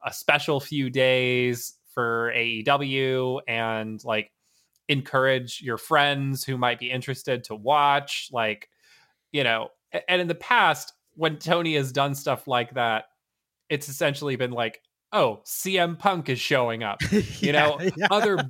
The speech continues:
Speaker 1: big things,
Speaker 2: Adam
Speaker 1: big
Speaker 2: Cole.
Speaker 1: debuts.
Speaker 2: <laughs> Yeah.
Speaker 1: Yeah. So, you know, I, I,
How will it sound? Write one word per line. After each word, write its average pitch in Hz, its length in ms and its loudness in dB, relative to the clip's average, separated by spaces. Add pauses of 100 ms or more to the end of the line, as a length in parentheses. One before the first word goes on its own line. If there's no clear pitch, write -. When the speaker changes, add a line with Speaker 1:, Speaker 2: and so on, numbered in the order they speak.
(220)
Speaker 1:
big 180 440 2
things, 147 680 0
Speaker 2:
Adam 185 360 6
Speaker 1:
big 170 60 -4
Speaker 2:
Cole. 196 400 6 (120)
Speaker 1:
debuts. 131 340 0
Speaker 2:
<laughs> - 20 -2
Yeah. 131 460 4
Speaker 1:
Yeah. 147 80 -10 (200)
So, 180 720 0 (260)
you 202 100 2
know, 131 400 4 (840)
I, 165 80 2 (680)
I, 180 240 4